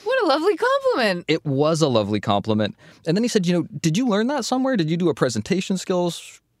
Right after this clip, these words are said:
Speaker 2: course? Or
Speaker 1: Sure.
Speaker 2: do you, what in your background do you draw on to be a presenter?" And I said, "You know, I spent about ten years working in the performing arts before I started working in the etiquette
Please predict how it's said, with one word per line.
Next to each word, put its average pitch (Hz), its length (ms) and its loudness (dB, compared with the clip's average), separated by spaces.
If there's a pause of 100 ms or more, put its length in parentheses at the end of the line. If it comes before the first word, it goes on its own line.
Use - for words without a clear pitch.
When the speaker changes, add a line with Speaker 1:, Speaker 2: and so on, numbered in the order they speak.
Speaker 2:
course? 208 540 -2
Or 160 100 2
Speaker 1:
Sure. 135 360 2
Speaker 2:
do 131 80 -2
you, 127 240 -2
what 190 180 2
in 208 120 2
your 175 100 2
background 135 800 0 (160)
do 131 80 -6
you 135 300 0 (120)
draw 123 360 4
on 98 260 2
to 107 100 -2
be 104 160 0
a 101 80 2
presenter?" 95 500 0
And 92 120 0
I 90 80 0
said, 98 320 -4
"You 113 60 0
know, 123 80 2
I 123 40 2
spent 117 280 -2
about 101 260 0
ten 131 260 -4
years 123 300 0
working 107 240 0
in 101 80 0
the 98 80 -2
performing 95 560 -2
arts 131 380 0
before 101 420 0
I 101 60 4
started 101 280 0
working 98 240 -2
in 98 80 -2
the 95 120 -2
etiquette 143 420 0